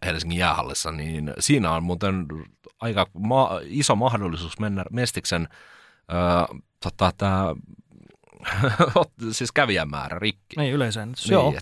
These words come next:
Speaker 2: kyllä.
Speaker 1: mietit, kun kahdeksan tonnia painetaan tuollaisen vaikka lauantai-illan, siinä pitäisi tietenkin mennä, että H F K ei pelaa lauantaina sieltä, ehkä mitään muutakaan, mutta mietin joku lauantai-, perjantai-ilta, kun Jokerit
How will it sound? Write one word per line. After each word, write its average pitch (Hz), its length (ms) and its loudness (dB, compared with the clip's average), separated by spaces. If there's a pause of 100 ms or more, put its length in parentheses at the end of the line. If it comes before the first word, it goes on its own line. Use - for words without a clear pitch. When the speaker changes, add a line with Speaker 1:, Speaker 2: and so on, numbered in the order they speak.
(120)
Speaker 2:
kyllä. 135 120 2
Speaker 1:
mietit, 104 320 0
kun 104 120 -14
kahdeksan 107 380 0
tonnia 92 380 -2
painetaan 87 440 -2
tuollaisen 90 380 -4
vaikka 98 220 -2
lauantai-illan, 85 720 2 (480)
siinä 82 260 -4
pitäisi 85 340 0
tietenkin 82 320 -2
mennä, 82 200 0 (240)
että - 140 -4
H 87 40 -4
F 82 260 2
K - 120 -12
ei 67 100 -4
pelaa 71 220 -4
lauantaina 67 420 -6
sieltä, 67 300 -6
ehkä - 200 -4
mitään 78 240 -2
muutakaan, 76 440 -4
mutta 69 180 -6
mietin 85 240 2
joku 87 240 0
lauantai-, 76 420 2 (300)
perjantai-ilta, 76 720 0
kun 73 120 -8
Jokerit 73 380 -4